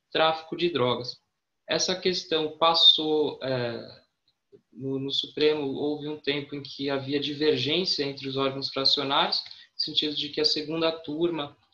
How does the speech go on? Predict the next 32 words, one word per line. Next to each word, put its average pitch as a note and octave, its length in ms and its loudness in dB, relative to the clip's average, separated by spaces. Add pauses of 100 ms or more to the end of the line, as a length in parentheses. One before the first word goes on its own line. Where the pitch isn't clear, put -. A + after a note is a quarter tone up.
(120)
decidia D3 560 -2
nesse C#3+ 280 -2
sentido, E3 440 -2
depois D#3+ 520 0
dessa D3+ 200 -2
decisão C#3+ 480 -4
ainda D3 240 -2
que - 140 -12
tomada C3 300 -4
por B2+ 180 -10
empate, D3 520 0 (560)
e E3 80 2
a E3+ 60 4
primeira F#3 480 4
turma, G#3 560 0 (520)
é, C#3+ 540 0
majoritariamente D#3 880 0
decidia D#3+ 580 -2
que, F3 500 -6
na, D#3+ 300 -4
da D#3 160 2
mesma E3 300 0
forma E3 400 0
que E3+ 200 -6
o E3+ 140 2
S E3 300 -2
T F3 160 2
J, C#3+ 320 -2 (880)
no B2 100 -2
sentido C3 580 0
de C3 200 -6
que C#3 360 -4